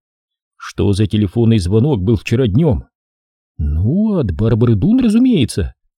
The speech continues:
Она укоризненно посмотрела на меня, как будто я слушал недостаточно внимательно или не слушал вовсе. Она позвонила и сказала, что то же самое произошло с нею. Ей прислали по почте кусочек ленты в то же самое утро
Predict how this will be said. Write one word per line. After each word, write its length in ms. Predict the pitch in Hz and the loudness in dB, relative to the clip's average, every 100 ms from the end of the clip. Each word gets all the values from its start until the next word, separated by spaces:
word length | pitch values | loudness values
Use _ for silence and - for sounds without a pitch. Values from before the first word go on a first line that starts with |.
| _ _ _ _ _ | _ _ _ _ _
Она 320 | - 87 117 | -4 -2 -2
укоризненно 600 | 143 - 104 117 127 123 | -4 -4 -4 -2 -2 -2
посмотрела 580 | - 135 113 - 165 147 | -4 -4 -4 -2 -2 0
на 100 | 113 | 0
меня, 340 | 113 117 65 - _ _ _ _ | 2 0 -4 -10 _ _ _ _
как 180 | - 95 | -6 -6
будто 260 | 101 151 147 | -6 -8 -8
я 80 | 123 | -8
слушал 380 | 151 160 135 | -8 -8 -4
недостаточно 720 | 123 127 117 151 147 120 127 | -4 -4 -6 -6 -8 -6 -4
внимательно 680 | 92 123 156 185 120 80 - _ _ _ - | 0 0 0 0 0 -2 -4 _ _ _ -8
или 220 | 143 185 | -4 0
не 140 | 113 | 0
слушал 380 | 98 170 - 110 | 0 -4 -4 -4
вовсе. 580 | 85 107 - 120 87 - _ _ _ _ _ _ - | -2 -2 -2 -2 -2 -4 _ _ _ _ _ _ -4
Она 280 | 82 147 | -2 0
позвонила 500 | 151 131 135 170 175 | 0 0 0 0 0
и 80 | 160 | -2
сказала, 580 | - 170 160 151 82 65 _ _ _ | -2 -4 -2 -2 -4 -6 _ _ _
что 220 | - 110 | -8 -4
то 100 | 180 | -2
же 100 | 180 | -4
самое 360 | - 196 123 - | -4 -2 0 0
произошло 520 | - 131 147 - 220 | -2 -2 -4 -4 -6
с 120 | - | 0
нею. 400 | 123 123 117 85 - _ _ - | 0 2 0 -2 -8 _ _ -6
Ей 200 | 131 160 | -4 -2
прислали 460 | 170 - 202 185 | -2 -2 -2 -2
по 120 | 160 160 | -2 -2
почте 360 | 208 - - | -2 -4 -6
кусочек 440 | 143 - 196 180 202 | -8 -4 -4 -2 0
ленты 320 | 226 120 80 | 0 -2 -4
в 100 | - | -6
то 100 | 202 | -4
же 100 | 165 | -2
самое 320 | - 190 208 | 0 0 0
утро 420 | 233 143 - 67 | 0 -2 -2 -6